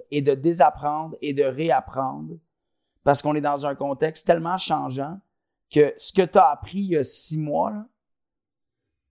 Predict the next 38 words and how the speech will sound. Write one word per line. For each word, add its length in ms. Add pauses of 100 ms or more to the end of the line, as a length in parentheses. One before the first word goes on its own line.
(200)
ben, 180
ça 160
se 100
peut 140
qu'il 100
faut 140
qu'on 140
le 80
discarte 520
puis 80
qu'on 160
apprenne 320
d'autres 260
choses. 420 (600)
Mais 180
ça, 300
là, 160
c'est 320
challengeant, 840
là, 100
parce 220
que 80
les, 320
c'est, 300 (500)
c'est 200
un 120
mindset. 680 (1200)
C'est 160
un 100
mindset. 500 (580)
Attends 240
un 60
peu, 180
j'ai 340
appris 300
ça, 500
ça 300
fonctionne, 880